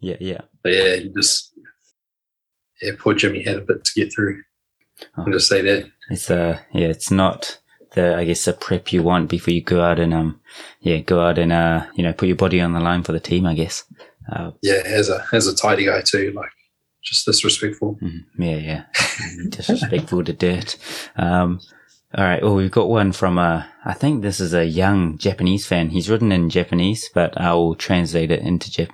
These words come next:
Speaker 1: uh, English. Not for
Speaker 2: Mm.
Speaker 1: you. You obviously understand it. You got great Japanese, but for the, for the listeners, you know, uh, it says, "体力をつける方法を教えてください." So, uh, what are some ways that I guess you can get some, you can put physical strength on, or you can become stronger?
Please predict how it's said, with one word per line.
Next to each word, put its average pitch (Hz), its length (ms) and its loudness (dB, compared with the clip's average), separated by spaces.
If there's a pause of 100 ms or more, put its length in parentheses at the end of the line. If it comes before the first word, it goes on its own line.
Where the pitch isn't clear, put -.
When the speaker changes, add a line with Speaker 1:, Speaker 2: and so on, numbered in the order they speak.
Speaker 1:
uh, 85 240 2
English. 87 380 0
Not 117 200 2
for 104 80 -2
Speaker 2:
Mm. 90 40 2
Speaker 1:
you. 87 100 0
You 85 560 -2
obviously 87 400 2
understand 82 480 0
it. 80 140 -4 (120)
You 87 120 0
got 82 140 2
great - 220 -2
Japanese, 82 420 0
but - 200 -6 (200)
for - 160 -2
the, 85 280 2 (140)
for - 120 -4
the 82 120 0
listeners, 80 460 -4
you - 80 -4
know, - 100 -8 (400)
uh, 82 380 2 (340)
it - 60 -16
says, 87 240 0
"体 120 260 2
力 110 380 2
を 113 100 2
つ - 140 -10
け 95 120 -2
る 90 100 4
方 95 300 0
法 92 220 0
を 104 340 0
教 - 180 0
え 82 40 0
て - 100 -6
く - 100 -2
だ 82 100 0
さ 82 200 -2
い." 85 80 -10
So, 82 320 0 (380)
uh, 82 280 2
what 101 220 2
are 98 100 2
some 90 280 2
ways 87 300 2
that 85 140 2
I 87 80 0
guess 82 220 -2
you 85 60 -2
can 85 80 2
get 80 160 0
some, 80 360 -2 (280)
you 90 100 -2
can 87 140 0
put - 180 2
physical 90 380 -2
strength 85 400 -2
on, 85 140 0
or 85 200 -2
you 85 140 0
can 87 160 2
become 90 300 0
stronger? 82 540 -2